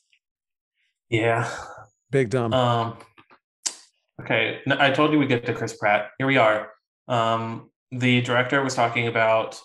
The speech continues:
Speaker 1: uh, or the producer was talking about his performance. And then he said, "All I can tell you is that the voices he's going to do for Mario is ph-, phenomenal. I can't wait for you to hear it." Um, he said, "We
Speaker 2: <laughs>
Speaker 1: cover, we cover the Italian accent in the movie,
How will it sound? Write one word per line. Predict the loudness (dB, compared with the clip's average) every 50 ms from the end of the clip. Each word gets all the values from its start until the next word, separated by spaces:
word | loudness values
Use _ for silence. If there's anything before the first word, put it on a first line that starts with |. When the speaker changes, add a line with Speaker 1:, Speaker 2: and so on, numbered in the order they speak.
| _ _ -4
Speaker 1:
uh, | -2 0 0
or | 0 0
the | 0 0
producer | -2 -2 -2 -2 -2 -2 -4 -6 -8 -10 -12 -14 _ _ _ _ _ _ _ _ _ _ _
was | -4 -2
talking | 0 0 0 0 0
about | 2 2 2 0
his | -2 -6
performance. | -8 -12 -6 -4 -2 0 0 0 0 -2 -4 -10 -14 -20 _ _ _ _ _ _ _ -4
And | -2 2 2
then | 4 4 4 4 2 0 -2 -2
he | -2
said, | 0 2 4 6
"All | 6 6
I | 6
can | 4 2
tell | 2 2 0
you | 0 0
is | -2
that | -4 -4
the | -4
voices | -2 0 0 0 0 -2 -6 -8 -12 _ _ _
he's | -12 -8 -8 -4
going | 0 2 2 4
to | 4
do | 2 2
for | 2 2 2
Mario | 2 4 4 4 4 4 4 4 2 2
is | 0 -4
ph-, | -4 -2 -2 -2 -2 -4 -6 -12 _
phenomenal. | -6 -2 2 4 4 4 4 4 4 6 6 6 4 2 0 -4 -10 _ _ _ -18
I |
can't | -8 -6 -4 -2
wait | -2 -4 -4
for | -2 0
you | 0 2 2
to | 0
hear | -2 -2 -2 0 0
it." | 2 2 0 -2 -4 -4 -4
Um, | -2 0 0 -2 -2 -4 -8 -10 -14 -16 -18 _ _ _ _
he | _ -4
said, | -2 0 2 4
"We | 6 4 4
Speaker 2:
<laughs> | 4
Speaker 1:
cover, | 2 2 4 4 6 4 4 4 2 0 0 4
we | 4 4 4 4
cover | 6 6 6 6 6 2 2
the | 2 2 0
Italian | 0 0 0 0 0 0 -2 -2
accent | -4 -6 -6 -8 -10 -10 -10 -10
in | -10
the | -10
movie, | -8 -8 -6 -4 -4 -4 -4 -6 -8